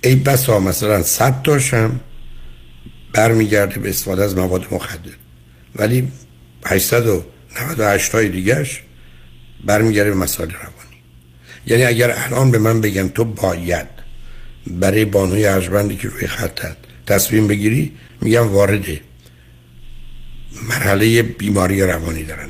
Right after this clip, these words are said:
می‌شن. چه هست رو نمیدونم، یعنی چیز دیگه ای من نفهمیدم و نمیدونم.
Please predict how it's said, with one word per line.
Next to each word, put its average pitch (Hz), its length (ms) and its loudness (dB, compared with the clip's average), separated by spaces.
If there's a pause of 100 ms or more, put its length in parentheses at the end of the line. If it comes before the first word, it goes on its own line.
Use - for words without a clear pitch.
می‌شن. - 220 -12 (1300)
چه - 180 2
هست 120 420 0 (260)
رو 101 160 0
نمیدونم، 85 640 -2
یعنی 98 320 -2 (1120)
چیز 95 220 0
دیگه 98 280 4
ای 131 80 8
من 117 200 4
نفهمیدم 98 640 0
و 90 60 2
نمیدونم. 98 560 0